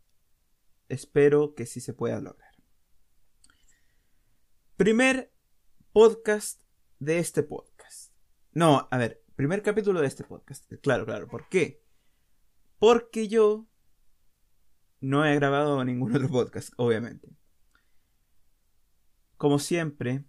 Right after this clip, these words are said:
y quiero a-, y quiero adelantarme un poco, no quiero, por así decirlo, que la gente que me esté escuchando simplemente esté pensando que el podcast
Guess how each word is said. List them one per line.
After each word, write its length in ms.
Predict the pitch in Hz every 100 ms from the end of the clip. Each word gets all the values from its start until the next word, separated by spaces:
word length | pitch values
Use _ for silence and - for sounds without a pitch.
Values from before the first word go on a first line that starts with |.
| _ _ _ _ _ _ -
y 280 | 123 117 113
quiero 280 | 117 113
a-, 160 | 110 - _
y 80 | -
quiero 200 | - 120
adelantarme 580 | 117 113 113 117 - 120
un 100 | 120
poco, 500 | - 123 135 147 - _ _ _ _ _ _ _ -
no 260 | 131 147
quiero, 540 | 147 151 175 214 - _ _ _ - _
por 180 | 135 131
así 220 | 135 156
decirlo, 600 | 147 - 151 160 180 - _ -
que 120 | 147
la 140 | 131 131
gente 540 | - 165 185 - 131
que 120 | 131
me 100 | 120
esté 180 | 123 -
escuchando 920 | 143 127 - 165 160 123 117 123 147 _ _ _ _ _ _ _
simplemente 720 | - - 151 147 151 156 160
esté 200 | 151 -
pensando 920 | 151 156 151 - 151 147 120 127 143 - - _ _ _ _
que 420 | 127 120 113 - _ _ _ - _
el 220 | 123 131 117
podcast 920 | _ 180 190 165 - 131 139 -